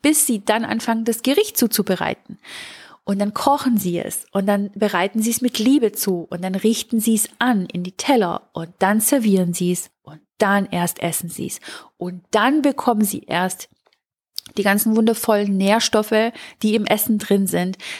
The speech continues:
der dann, die dann vom Körper aufgenommen werden und verwertet werden. Und dann siehst du das Ergebnis von Sättegefühl, deine Eisenwerte gehen hoch, dein B zwölf geht hoch, weil du dann die entsprechenden Lebensmittel zu dir genommen hast.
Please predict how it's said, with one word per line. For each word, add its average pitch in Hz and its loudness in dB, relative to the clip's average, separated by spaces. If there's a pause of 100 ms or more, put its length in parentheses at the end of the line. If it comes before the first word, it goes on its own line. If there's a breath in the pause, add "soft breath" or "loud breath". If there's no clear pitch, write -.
(120)
der 185 2
dann, 190 -4
die 208 -2
dann 202 2
vom 190 0
Körper 226 2
aufgenommen 185 0
werden 180 -4
und 185 -6
verwertet 202 0
werden. 175 -6
Und 170 -8 (160)
dann 285 4
siehst 208 2
du 196 4
das 185 -2
Ergebnis 180 -2
von 180 0 (480 loud breath)
Sättegefühl, 185 0 (840 loud breath)
deine 233 2
Eisenwerte 196 2
gehen 185 -2
hoch, 180 -4
dein 214 0
B 262 2
zwölf 190 0
geht 185 0
hoch, 190 2
weil 185 2
du 302 2
dann 190 -2
die 214 0
entsprechenden 196 -4 (180)
Lebensmittel 226 2
zu 185 2
dir 180 0
genommen 170 -4
hast. - -14